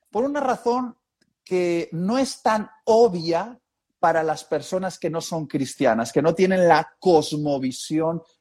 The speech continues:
cristiana de la vida, de la muerte, y del sexo. Según la cosmovisión cristiana,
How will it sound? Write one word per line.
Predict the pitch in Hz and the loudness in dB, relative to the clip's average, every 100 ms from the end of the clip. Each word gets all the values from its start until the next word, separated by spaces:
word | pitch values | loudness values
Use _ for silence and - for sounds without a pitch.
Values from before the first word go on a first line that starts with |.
| _ | _
cristiana | 156 139 - 156 160 165 170 170 | -4 -4 -4 2 4 4 0 -2
de | - 131 151 | -4 2 6
la | 131 | 6
vida, | 131 180 190 190 214 220 _ _ _ | 4 0 2 2 2 -2 _ _ _
de | 143 | -2
la | 139 | -2
muerte, | 131 151 175 175 175 185 190 196 - _ _ _ _ _ | -2 -2 -2 -4 -4 -2 -2 -4 -12 _ _ _ _ _
y | 139 | -4
del | 113 98 | -2 -4
sexo. | - 165 123 - - - _ _ _ _ _ _ _ _ _ _ _ | -4 -4 -4 -8 -12 -16 _ _ _ _ _ _ _ _ _ _ _
Según | - - 202 196 294 | -8 0 2 2 0
la | 302 | 0
cosmovisión | 285 180 175 165 160 220 226 | 0 -2 -2 -2 -2 -6 -8
cristiana, | 170 - 196 185 202 - | -10 -8 0 0 0 -4